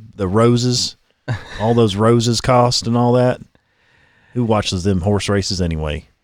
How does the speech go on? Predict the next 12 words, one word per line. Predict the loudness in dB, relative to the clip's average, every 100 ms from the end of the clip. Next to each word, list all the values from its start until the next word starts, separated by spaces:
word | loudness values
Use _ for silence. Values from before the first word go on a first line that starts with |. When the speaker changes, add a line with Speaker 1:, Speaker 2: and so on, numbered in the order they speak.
| _ _ _ _ -4
Speaker 1:
Uh, | -4 2
look, | 0 0 _ _ _
<clears throat> | -10 -10 -2
uh, | 2 2 2 -2 -2
we | 0
have | 2
a |
good | -2
question | 0 0 0 -4 -4
from | -4 -4
the |
group. | -2 -2